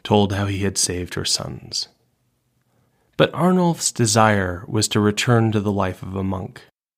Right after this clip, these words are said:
In time, he found a way to do this as abbot in a different monastery, this one in Oudenburg, modern Belgium.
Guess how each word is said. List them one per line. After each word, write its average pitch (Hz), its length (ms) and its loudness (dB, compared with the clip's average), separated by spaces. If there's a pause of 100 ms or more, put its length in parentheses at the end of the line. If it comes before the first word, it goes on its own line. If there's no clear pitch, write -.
(920)
In 147 140 4
time, 165 300 4
he 147 100 4
found 131 260 4
a 120 40 2
way 110 160 2
to 107 100 -2
do 143 220 6
this 101 320 0 (240)
as 110 160 -2
abbot 104 400 0
in 110 100 0
a 107 80 2
different 123 360 2
monastery, 92 680 -6 (360)
this - 180 2
one 104 140 6
in 104 100 6
Oudenburg, 101 600 2 (360)
modern 104 420 0
Belgium. - 580 -2